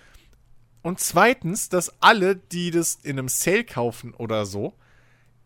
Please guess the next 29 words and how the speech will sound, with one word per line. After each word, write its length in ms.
eigentlich 560
das 160
Spiel 300
auch 240
gleich 320
pira-, 480
piraten 520
könnten, 560
weil, 840
äh, 20
so, 240
wenn 140
du 60
es 160
unterm 320
Vollpreis 520
kaufst, 480
tust 260
du 40
dem 140
Spiel 260
ja 80
nichts 260
Gutes. 320
Und 260
das 200
finde 320
ich 200
einfach 320